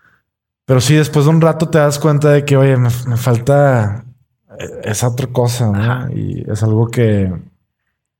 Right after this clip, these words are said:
Speaker 1: que, pues, te lo da el tocar en vivo y es, es muy, eh, gratificante la experiencia y,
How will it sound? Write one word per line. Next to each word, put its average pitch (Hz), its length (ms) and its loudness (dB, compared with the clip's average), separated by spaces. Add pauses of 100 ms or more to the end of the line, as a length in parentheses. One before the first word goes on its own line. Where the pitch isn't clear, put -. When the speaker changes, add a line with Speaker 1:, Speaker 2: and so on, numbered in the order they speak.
(300)
Speaker 1:
que, 117 120 -4
pues, 117 180 -8
te - 80 0
lo 110 140 2
da 107 300 2
el 120 140 0
tocar 113 280 -2
en 113 140 2
vivo 113 340 4
y 107 100 2
es, - 360 -6
es 107 180 -2
muy, 107 840 0 (800)
eh, 95 460 -4
gratificante 104 1000 -4 (160)
la 113 80 -8
experiencia 104 760 -6
y, 101 260 -8